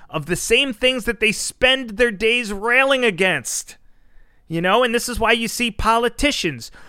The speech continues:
"Oh, what do we do? Everybody's gotta stay home and wear a mask." Okay. Where's Gavin Newsom? He's at the French Laundry eating a two hundred dollar Kobe beef steak with his friends without wearing a mask.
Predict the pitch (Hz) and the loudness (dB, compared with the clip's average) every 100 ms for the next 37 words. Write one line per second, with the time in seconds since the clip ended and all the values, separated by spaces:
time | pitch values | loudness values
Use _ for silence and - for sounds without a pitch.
0 | - 247 247 240 202 226 131 165 220 233 | 6 8 8 4 2 2 4 2 2 2
1 | - 220 - 220 220 220 202 208 196 185 | 2 -2 2 4 4 4 2 4 4 6
2 | 208 139 - - 156 226 185 175 202 - | 4 2 -2 -4 -2 0 4 2 2 -4
3 | - - - - 262 - 254 240 233 240 | -20 -20 -2 4 4 6 6 6 4 0
4 | - 135 131 208 247 247 - - 254 247 | 0 -4 -4 2 2 2 -2 0 0 0
5 | 196 220 254 196 147 117 - - - - | 2 8 8 6 0 -4 -12 -20 -20 -2
6 | 208 208 202 - - 262 233 240 226 220 | 0 2 0 0 0 2 2 4 4 4
7 | 220 170 - - 226 233 226 131 202 220 | 2 0 -10 0 4 4 2 0 -2 -2
8 | - - - 226 185 - - - - 170 | -6 -8 0 2 2 -2 -20 -8 -2 0
9 | 170 - 214 233 180 135 170 190 196 190 | -2 -2 4 4 4 0 2 2 2 -2
10 | 180 170 202 165 - - | 0 2 2 2 -2 -12